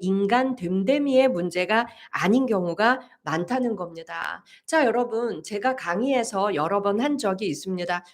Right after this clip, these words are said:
여러분, 박상미 라디오 강의는 계속 반복해서 복습해야 하는 거 아시죠? 지나간 강의 중에 중요한 것들이 더 많습니다. 여러분, 친구는 정말 중요하다. 강의 많이 했어요. 복습합니다.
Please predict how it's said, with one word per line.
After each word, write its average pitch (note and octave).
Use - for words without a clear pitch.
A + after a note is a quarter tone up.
여러분, B3+
박상미 F#4+
라디오 C#4
강의는 A3
계속 C#4+
반복해서 C4+
복습해야 D4
하는 A#3
거 A3
아시죠? F3
지나간 E4+
강의 G#3+
중에 G3+
중요한 A#3+
것들이 G3
더 F3+
많습니다. A3+
여러분, F#3
친구는 F#4
정말 A#3
중요하다. A#3
강의 G3
많이 G3
했어요. F3
복습합니다. F#3